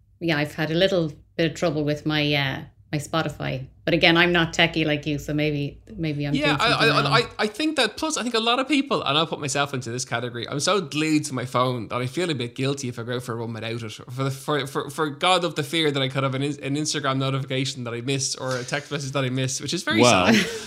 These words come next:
Speaker 2: <laughs>
Speaker 3: the gold, the gold standard, which bridges the divide between all of our issues here, I think, is probably the, uh, the Apple Watch Cellular. Okay, so that is the watch where you can actually go out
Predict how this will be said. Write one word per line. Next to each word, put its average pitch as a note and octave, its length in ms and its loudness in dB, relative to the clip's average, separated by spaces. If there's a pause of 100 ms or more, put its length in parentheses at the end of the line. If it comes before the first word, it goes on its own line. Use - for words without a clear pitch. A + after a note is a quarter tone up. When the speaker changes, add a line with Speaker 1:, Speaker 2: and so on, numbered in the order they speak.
(100)
Speaker 2:
<laughs> - 220 -4
Speaker 3:
the - 160 8
gold, C3+ 300 10
the B2+ 220 4
gold C#3 380 8
standard, G#2+ 580 4
which F2+ 220 0
bridges E3+ 500 4
the G2 100 2
divide F#2 480 4
between - 320 0
all G2+ 260 4
of G2 120 2
our F2 200 4
issues E2 420 0
here, D#2+ 220 0
I D2+ 120 -4
think, E2+ 360 -2
is D#2+ 120 -2
probably F#2 840 0
the, E2 500 -4
uh, E2 180 -8
the F2+ 120 -4
Apple F#2 340 -2
Watch E2 300 0
Cellular. F#2 600 2
Okay, F2+ 160 -2
so F#2 140 2
that G#2+ 200 4
is A2 140 4
the G#2 80 2
watch F#2 480 -2
where F2 180 0
you E2+ 520 -6
can E2+ 180 -8
actually E2+ 360 -4
go F2 240 -2
out E2+ 240 -2